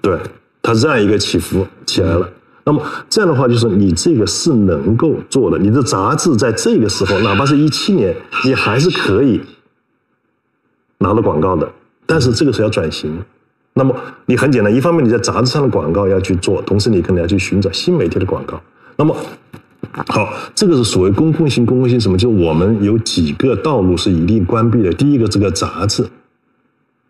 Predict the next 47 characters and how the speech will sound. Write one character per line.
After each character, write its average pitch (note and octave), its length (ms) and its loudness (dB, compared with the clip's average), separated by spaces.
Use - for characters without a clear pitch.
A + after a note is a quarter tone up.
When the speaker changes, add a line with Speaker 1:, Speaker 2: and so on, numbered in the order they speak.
Speaker 1:
它 - 100 -2
不 F2+ 100 0
销 G2+ 220 -2
售， G2+ 180 -4
就 A#2 100 0
是 G#2+ 80 2
我 F#2+ 160 2
的 F2 100 2
杂 F2+ 360 -4
志， A#2+ 200 0
不 B2+ 100 0
像 D3 160 0
很 G2 200 0
多 C#3 120 2
的 D3+ 80 2
杂 G#2+ 200 0
志， G#2+ 100 2
包 A#2+ 120 0
括 B2 100 0
现 F3 120 0
在 C#3+ 60 2
你 G#2+ 100 2
可 F2+ 60 -2
能 F#2+ 100 0
看 C#3+ 160 -2
到 B2 80 2
的 A2+ 60 0
很 F#2+ 160 0
多 B2 80 2
市 A#2+ 180 -2
面 B2+ 80 2
上 A2+ 100 0
的 G2 40 2
杂 F#2 180 -2
志， G2 140 -2
Speaker 2:
嗯。 G#2 160 0
Speaker 1:
它 D#3+ 120 -2
的 D#3+ 60 0
封 F#3 140 0
面 F3+ 140 2
故 D#3+ 100 0
事 A#2+ 140 2
是 G#2+ 120 0
销 D#3 320 -2
售 D#3 300 -2
的。 F2+ 160 -4
Speaker 2:
嗯。 G2+ 280 0